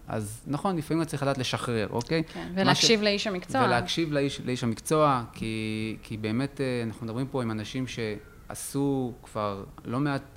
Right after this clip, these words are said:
Speaker 1: אה, סרטים לבעלי עסקים, ראו לא מעט דברים, וגם הצליחו לתקן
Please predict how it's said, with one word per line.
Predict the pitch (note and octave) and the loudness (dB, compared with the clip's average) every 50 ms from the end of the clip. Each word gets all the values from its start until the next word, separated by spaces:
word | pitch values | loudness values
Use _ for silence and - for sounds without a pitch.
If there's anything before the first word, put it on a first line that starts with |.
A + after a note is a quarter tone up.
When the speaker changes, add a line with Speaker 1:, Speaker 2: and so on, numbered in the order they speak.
| - - | -14 -8
Speaker 1:
אה, | - A2+ A2 | -6 -6 -6
סרטים | A2 - - - G#2 G#2 - B2+ B2 | -6 -8 -8 -8 -8 -4 -2 0 0
לבעלי | A#2+ A2 G#2+ G#2 G#2+ A2+ | 0 0 0 0 0 0
עסקים, | A#2 A2+ - - A2 - - C#3 D3 D3 D3 D3 - - - - | 0 -2 -4 -6 -8 -4 0 0 0 0 0 -4 -8 -16 -16 -14
ראו | A2+ G2 G2 G2+ G#2 - C#3+ D3+ D3+ C3+ - - | -10 -6 -4 -2 0 2 4 4 4 4 2 -2
לא | A#2 A2+ A#2 B2+ | -2 0 0 2
מעט | C#3+ D3 C#3+ C#3+ C3 | 2 2 0 -2 -2
דברים, | B2+ C3 C#3+ C#3 D#3 F3 F#3 E3+ B2+ | 0 0 0 2 2 2 2 0 -2
וגם | A#2+ C3 C#3 E3 F3 F#3 F#3+ G3 F#3+ F3+ - - | -2 0 0 2 2 2 0 0 -2 -4 -6 -8
הצליחו | - D3+ - - G#3 G#3+ G#3 - G#3 G#3 | -10 -10 -8 -4 -4 -4 -2 0 0 0
לתקן | G#3 G#3 G#3 G3 - G#3+ G#3+ G#3 G#3 G3 | 0 -2 -4 -2 0 0 2 2 0 -2